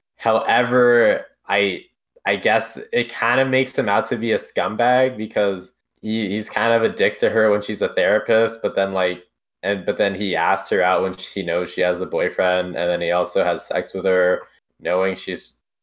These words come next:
like, moving in with her boyfriend too. So I guess it makes for a more realistic character, but also I guess it kinda dilutes the, um, the,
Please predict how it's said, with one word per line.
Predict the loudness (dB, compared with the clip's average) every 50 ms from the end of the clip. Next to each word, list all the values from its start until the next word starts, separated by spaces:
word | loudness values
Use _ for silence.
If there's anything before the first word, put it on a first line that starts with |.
| _ -4
like, | -2 -2 -2 -4 -6
moving | -6 -6 -4 -2 -2 -2 -2
in | -2 -2 0 0
with | 0 0
her | 0 0
boyfriend | 0 2 2 2 2 2 2 2 2 2 2 2 0 -2 -6 _ _
too. | -4 0 0 2 2 2 0 -2 -4 _ _ _ _ _ _
So | -6 0 2 4 6 6 6 6 4 4 2 2 0 -4 -6 -8 _ _ _ _ _ _ _ 0
I | 2 4
guess | 4 2 2 4 2
it | 2 2
makes | 2 0 0 0
for | 0 2 2
a | 2
more | 2 2 2 2
realistic | 2 2 2 2 0 0 -2 -2 -4 -2
character, | -2 -2 -2 0 -2 -2 0 -2 -2 -2
but | -2 -2 -2 0 -2 -4 -6 -10 _ _ _ _ _ _ -2
also | 0 0 0 2 2 2 2 2 0 -2 -4 -10 _ _ _ _ _ _ _ -4
I | -2 -2 0
guess | 0 0 0 0 0 -2 -2 -4
it | -2 -2 -2 -4 -8 -14 _ _
kinda | -10 -6 -4 -2 -2 -2 -2
dilutes | 0 0 2 2 2 0 -2 -6 -6 -8 -8 -10 -12 -18 -16 -10
the, | -6 -4 -2 0 0 0 -2 -2 -4 -6 -8 -10 _ _ _ -20 -20 -20 -16
um, | -12 -10 -8 -8 -8 -8 -10 -12 -14 -16 -18 -20 _ _ _
the, | -2 0 0 -2 -4 -8